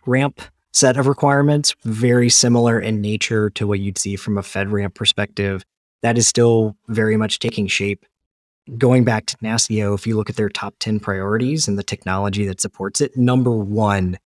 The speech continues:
is cloud services. So cloud is, I would say, from an enterprise strategy perspective, relatively immature across the state landscape.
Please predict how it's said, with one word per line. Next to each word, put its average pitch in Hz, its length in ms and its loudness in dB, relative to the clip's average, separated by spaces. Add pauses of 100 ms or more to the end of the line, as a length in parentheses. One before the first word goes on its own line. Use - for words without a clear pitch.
(320)
is 101 160 0
cloud 82 340 -6
services. 71 680 -8 (400)
So 107 240 0
cloud 123 540 2
is, 113 640 0 (480)
I 104 120 -6
would 104 120 -6
say, 110 160 -2
from 107 220 -6
an 101 160 -6 (300)
enterprise 131 640 2
strategy 120 440 0
perspective, 143 840 -2 (460)
relatively 110 920 0
immature 104 680 -2
across 92 360 -8
the 101 100 -8
state - 340 -6
landscape. - 440 -16